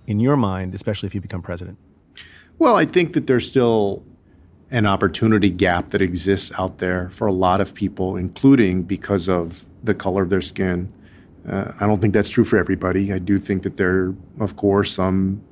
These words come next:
Speaker 2: families of color that are doing very well and have certain advantages.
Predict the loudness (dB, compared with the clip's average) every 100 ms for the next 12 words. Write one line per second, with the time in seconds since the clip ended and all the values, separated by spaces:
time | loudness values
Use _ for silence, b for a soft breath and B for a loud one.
0 | -20 -20 -2 0 2 0 -2 -2 0 2
1 | 2 2 2 2 2 4 4 4 2 2
2 | 0 -2 -4 -4 0 0 0 -2 -4 -6
3 | -6 -10 -14